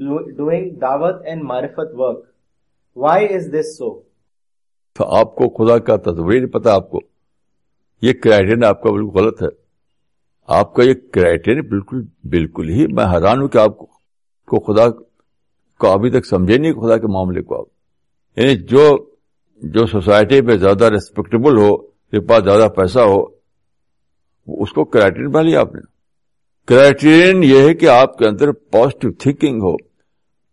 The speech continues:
Speaker 2: پیوریفائڈ سول ہو، ہائی تھنکنگ آپ کے اندر ہو، آپ سچائی کو سب سے بڑی چیز سمجھتے ہوں۔ یہ کوئی کرائٹیریا نہیں جو آپ، جس کو آپ نے فرمایا۔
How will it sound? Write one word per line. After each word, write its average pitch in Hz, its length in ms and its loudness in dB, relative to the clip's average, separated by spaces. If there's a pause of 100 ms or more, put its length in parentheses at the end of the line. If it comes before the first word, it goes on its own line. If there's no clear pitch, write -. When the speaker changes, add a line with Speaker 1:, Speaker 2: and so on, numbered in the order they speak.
(300)
Speaker 2:
پیوریفائڈ 117 540 0
سول 139 360 2
ہو، 78 140 -4 (1400)
ہائی 131 220 2
تھنکنگ 135 460 -4
آپ 113 200 2
کے 101 80 -2
اندر 90 180 -4
ہو، 76 160 -10 (1300)
آپ 98 160 -2 (440)
سچائی 127 520 2
کو 135 180 0
سب 104 200 -8
سے 107 120 0
بڑی 123 220 0
چیز 127 200 -2
سمجھتے 104 360 -4
ہوں۔ 78 140 -8 (1200)
یہ 131 120 2
کوئی 160 180 0
کرائٹیریا 151 640 0
نہیں 170 140 -4
جو 120 120 0
آپ، 80 120 0
جس 92 180 -12
کو 117 100 0
آپ 101 60 4
نے 95 80 -4
فرمایا۔ 78 320 -8